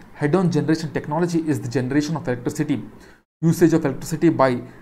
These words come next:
the requirements, for the train requirements by the electricity supplied by the wire lines above it and not by any generators. Okay, next is Sagittarius A. Sagittarius A is the supermassive black hole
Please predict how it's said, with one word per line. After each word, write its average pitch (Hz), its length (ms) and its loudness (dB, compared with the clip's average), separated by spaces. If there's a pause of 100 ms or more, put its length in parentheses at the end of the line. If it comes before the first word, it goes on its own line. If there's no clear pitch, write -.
(120)
the 135 140 2
requirements, 143 680 0
for 147 180 0
the 139 80 0
train 143 280 0
requirements 139 560 -2
by 113 360 -2 (440)
the 143 80 6
electricity 151 640 -2
supplied 156 500 0
by 135 140 4
the 202 100 0
wire 123 260 2
lines 143 300 -4
above 113 320 -2
it 117 140 -6 (220)
and 139 140 -6
not 147 240 0
by 135 100 4
any 123 200 0
generators. 113 680 -4 (400)
Okay, 180 200 -4 (440)
next 196 180 2
is 175 140 4
Sagittarius 143 580 2
A. 190 140 0 (260)
Sagittarius 214 640 -2
A 160 80 4 (180)
is 131 120 -2
the 170 80 -2
supermassive 180 920 -2
black 120 260 0
hole 170 220 0